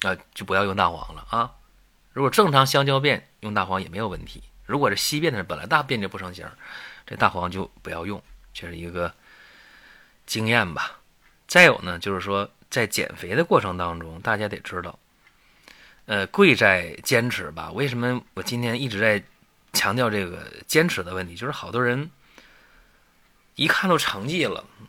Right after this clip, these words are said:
就放松了，或者说一个疗程、两个疗程，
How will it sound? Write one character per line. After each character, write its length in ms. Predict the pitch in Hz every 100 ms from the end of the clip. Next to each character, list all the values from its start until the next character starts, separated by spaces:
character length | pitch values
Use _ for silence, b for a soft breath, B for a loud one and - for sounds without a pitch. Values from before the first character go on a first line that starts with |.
| - _ _ _ _ _ _ -
就 120 | 110
放 200 | - 113
松 200 | 113 110
了， 140 | 101 -
或 100 | 120
者 60 |
说 300 | 104 113 113 - b b b b _ _ _ _ _ _ _ _
一 120 | 120
个 60 | 139
疗 140 | 127
程、 160 | 127 131
两 120 | 107
个 60 | 90
疗 100 | 107
程， 160 | 110